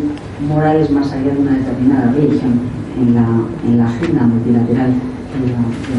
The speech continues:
Naciones Unidas. Es, eh, la primera vez que la humanidad se conjura para decir la pobreza, la vulnerabilidad, la exclusión ha existido siempre,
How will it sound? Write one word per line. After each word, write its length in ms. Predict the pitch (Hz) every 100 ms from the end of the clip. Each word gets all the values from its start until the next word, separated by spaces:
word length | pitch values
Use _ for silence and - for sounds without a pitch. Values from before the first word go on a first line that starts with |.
| 120
Naciones 400 | 143 131 127 127
Unidas. 320 | 135 123 - - - - - - - - 143
Es, 360 | 139 139 -
eh, 360 | 147 135 127 127
la 100 | 135
primera 380 | 139 143 151 143
vez 140 | 139 - - - 143 - - - -
que 300 | 139 131 131
la 80 |
humanidad 460 | 135 139 135 135 147
se 140 | 143
conjura 440 | - 147 147 156 135 139 - -
para 200 | 135 135
decir 320 | 147 143 147 143 151 - - - - - 120
la 80 |
pobreza, 460 | 120 131 151 151 147 127 127 -
la 100 | 120
vulnerabilidad, 720 | 127 120 113 113 113 123 139 131 - - -
la 80 | 113
exclusión 580 | - 135 - 165 139 139 - - - -
ha 40 |
existido 520 | 151 - 147 147 131 123
siempre, 360 | 170 151 123